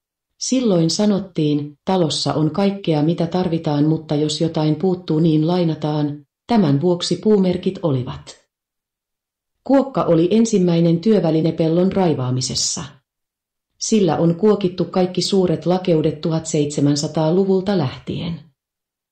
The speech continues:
Kuokokset on poltettu ja kylvetty nauris tai ruis.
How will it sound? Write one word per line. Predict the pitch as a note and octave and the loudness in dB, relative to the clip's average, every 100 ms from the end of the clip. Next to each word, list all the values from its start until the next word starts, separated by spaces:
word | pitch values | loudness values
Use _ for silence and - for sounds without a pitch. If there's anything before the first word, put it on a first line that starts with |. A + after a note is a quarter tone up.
| _ - | _ -2
Kuokokset | C4+ C4+ - - D#3+ - | 2 2 0 -2 -4 0
on | F3+ F3 | 0 2
poltettu | G#3+ G3 F3 - - | 0 0 -2 -4 -2
ja | D#3 | -2
kylvetty | D#3+ A3 F#3 C#3+ D3 F3 | 0 2 2 0 0 0
nauris | F3+ G3 F3+ F3+ - | 2 2 0 -2 -2
tai | G3 G3 | -2 0
ruis. | F#3+ B2 A#2+ - - _ | 0 -2 -2 -6 -8 _